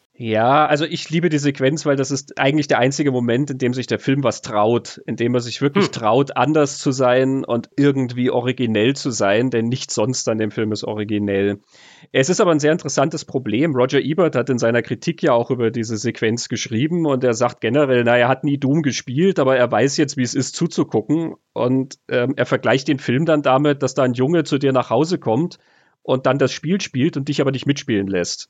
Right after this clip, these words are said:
Speaker 2: <laughs>
Speaker 1: Das ist so ein bisschen dieser Effekt, den du da beschreibst, ne? Doom zugucken ist halt nicht so spannend, also weil's nicht involvierend ist.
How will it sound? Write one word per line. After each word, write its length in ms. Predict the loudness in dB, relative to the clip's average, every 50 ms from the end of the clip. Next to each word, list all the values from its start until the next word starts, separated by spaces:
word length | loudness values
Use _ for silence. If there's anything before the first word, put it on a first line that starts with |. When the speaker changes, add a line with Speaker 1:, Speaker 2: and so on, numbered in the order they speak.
| _ _
Speaker 2:
<laughs> 420 | -2 -2 -2 -2 -6 -8 -8 -4 -6
Speaker 1:
Das 140 | -6 -4
ist 120 | -4 -2 0
so 60 | 0
ein 80 | -2 0
bisschen 340 | 0 -2 2 2 0 2
dieser 280 | 2 0 2 4 4 2
Effekt, 340 | 4 4 0 0 0 0 -4
den 120 | -4 -2
du 80 | 0 0
da 120 | 0 0
beschreibst, 580 | 0 -2 -4 -2 2 2 2 2 0 -2 -6 -2
ne? 200 | -2 -2 -2 -4 _ _ _
Doom 240 | -2 0 0 0 -2
zugucken 680 | 0 -2 -2 0 0 -2 0 0 0 2 4 4 2
ist 240 | 2 0 -2 2 2
halt 240 | 2 2 0 -2 -6
nicht 220 | -6 -4 -4 -2
so 200 | 0 2 2 2
spannend, 600 | 0 0 0 2 2 2 2 0 -2 -2 0 -2
also 200 | -2 0 0 0
weil's 200 | 0 0 0 -2
nicht 120 | -6 -4
involvierend 640 | -2 -2 2 2 0 0 0 -2 0 0 0 0 -2 -2
ist. 340 | -4 -4 -4 -4 -8 -10